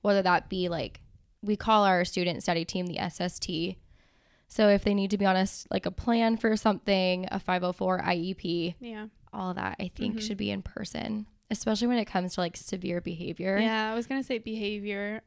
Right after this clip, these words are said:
Speaker 1: It's always better to see face and understand body language
Speaker 2: Mm-hmm.
Speaker 1: and really just be able to communicate,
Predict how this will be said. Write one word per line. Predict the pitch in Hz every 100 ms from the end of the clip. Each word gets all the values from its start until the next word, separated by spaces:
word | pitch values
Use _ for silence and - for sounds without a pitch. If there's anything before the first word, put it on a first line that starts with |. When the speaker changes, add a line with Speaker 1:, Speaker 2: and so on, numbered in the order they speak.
| -
Speaker 1:
It's | 220 -
always | 202 226 262 247
better | 202 196
to | 196
see | 190 - 180 180
face | 185 - 180 175 196 - -
and | 190 180 170 175
understand | - 180 180 190 180 175
body | 165 165 180
language | 185 175 196 196 190 226 226
Speaker 2:
Mm-hmm. | 214 208 - - -
Speaker 1:
and | 196 190
really | 185 180 180
just | 180 180 - -
be | 208 -
able | 185 175
to |
communicate, | 190 202 170 175 180